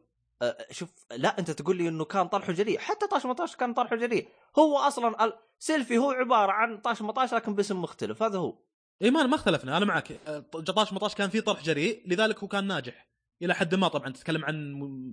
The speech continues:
Speaker 2: ثمانية عشر موسم يمكن طاش مطاش،
Speaker 1: شوف.
Speaker 2: فكان متفاوت.
Speaker 1: شوف.
Speaker 2: بالإضافة إلى أن هذه الحاجة كانت موجودة في طاش مطاش وكانت في سيلفي، تفاوت في، في الحلقات. تجيك حلقة بايخة، حلقة بعدها وسط، حلقتين قويات، حلقة
Speaker 1: شوف.
Speaker 2: عادية، زي، في تفاوت في الحلقات. هذا الشيء كان في، موجود في طاش مطاش وموجود في سيلفي، التفاوت.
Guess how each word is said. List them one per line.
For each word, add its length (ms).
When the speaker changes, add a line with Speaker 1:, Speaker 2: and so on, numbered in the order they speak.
Speaker 2:
ثمانية 220
عشر 180
موسم 260
يمكن 160
طاش 180
مطاش، 240
Speaker 1:
شوف. 100
Speaker 2:
فكان 340
متفاوت. 680
Speaker 1:
شوف. 160
Speaker 2:
بالإضافة 440
إلى 120
أن 100
هذه 140
الحاجة 240
كانت 220
موجودة 240
في 80
طاش 200
مطاش 220
وكانت 220
في 100
سيلفي، 360
تفاوت 280
في، 140
في 100
الحلقات. 420
تجيك 200
حلقة 240
بايخة، 440
حلقة 260
بعدها 220
وسط، 560
حلقتين 320
قويات، 480
حلقة 120
Speaker 1:
شوف. 100
Speaker 2:
عادية، 220
زي، 160
في 120
تفاوت 360
في 40
الحلقات. 400
هذا 80
الشيء 160
كان 120
في، 100
موجود 240
في 60
طاش 160
مطاش 200
وموجود 240
في 60
سيلفي، 360
التفاوت. 520